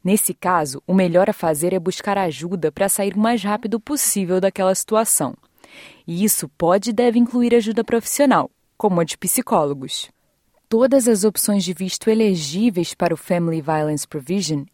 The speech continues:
incluem diversas regras. Pra entendê-las melhor, você pode entrar no site do governo, em w w w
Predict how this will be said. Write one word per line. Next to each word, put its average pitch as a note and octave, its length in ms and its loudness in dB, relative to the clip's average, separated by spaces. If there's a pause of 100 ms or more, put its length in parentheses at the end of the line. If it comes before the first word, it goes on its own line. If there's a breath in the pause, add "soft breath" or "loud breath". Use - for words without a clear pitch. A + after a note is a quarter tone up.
incluem G#3 360 2
diversas F#3 720 2
regras. D#3 560 -6 (500 soft breath)
Pra B3 160 4
entendê-las E3+ 580 4
melhor, F#3+ 460 4 (240)
você - 200 0
pode A3 220 2
entrar A3 240 2
no C4 120 6
site F#3 440 -2
do G3+ 100 -2
governo, F3 540 -2 (380 soft breath)
em F#3 160 4
w F#3+ 340 2
w A3 320 2
w E3+ 420 2